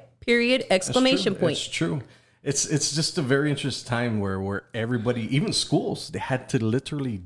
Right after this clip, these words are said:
Speaker 2: jump on Zoom overnight.
Speaker 1: The thing is, people were already using Zoom. That's the funny part. Like, my cla-, my grad school classes were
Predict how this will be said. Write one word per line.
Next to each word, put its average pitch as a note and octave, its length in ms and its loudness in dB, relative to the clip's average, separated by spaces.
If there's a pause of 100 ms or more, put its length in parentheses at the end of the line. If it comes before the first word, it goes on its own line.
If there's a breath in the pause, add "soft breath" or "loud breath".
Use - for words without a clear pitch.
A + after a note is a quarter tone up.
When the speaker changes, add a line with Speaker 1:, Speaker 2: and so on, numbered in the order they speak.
Speaker 2:
jump A#2 460 -2 (420)
on F#2 260 -4
Zoom G#2+ 580 2 (100)
overnight. A#2 560 0 (800 loud breath)
Speaker 1:
The C4 100 6
thing F#4+ 220 4
is, E4 140 2
people D4+ 280 4
were C4 160 4
already C4 360 4
using G#3+ 380 2
Zoom. E3 380 0 (140)
That's D4+ 180 4
the D#4+ 80 2
funny D#4+ 280 4
part. F#3 260 4
Like, F#3+ 180 4
my A3+ 200 4
cla-, A3+ 340 0
my A3 160 4
grad A3 400 4
school A#3+ 180 2
classes G3 400 2
were G3+ 160 2